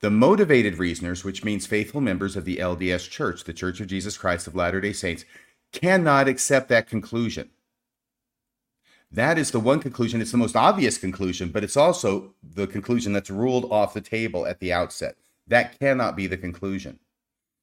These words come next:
Any other conclusion is going to be preferable, no matter how unreasonable it might be. So we started having people come forward and saying, "Well, yeah, these are some of the papyrus."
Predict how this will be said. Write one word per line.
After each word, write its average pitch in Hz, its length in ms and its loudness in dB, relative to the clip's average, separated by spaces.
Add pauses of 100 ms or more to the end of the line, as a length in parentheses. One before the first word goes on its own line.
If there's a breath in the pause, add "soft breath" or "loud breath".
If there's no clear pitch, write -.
(420)
Any 165 300 6
other 131 400 4 (560)
conclusion 85 720 -4 (220)
is 95 160 -6
going 113 180 2
to 101 60 -4
be 98 100 -2
preferable, 110 680 -2 (280)
no 101 120 -2
matter 113 200 2
how 117 240 2
unreasonable 101 720 0
it 78 80 -8
might 82 220 -6
be. 73 260 -10 (300 soft breath)
So - 160 -2
we 123 80 4
started 139 300 0
having 120 220 4
people 117 260 -4
come 104 220 -4
forward 98 220 -2
and 95 100 -4
saying, 92 220 0
"Well, 107 140 4
yeah, 107 140 4
these 104 200 0
are 101 80 -4
some 190 320 6
of 165 80 4
the 117 60 2
papyrus." - 760 -8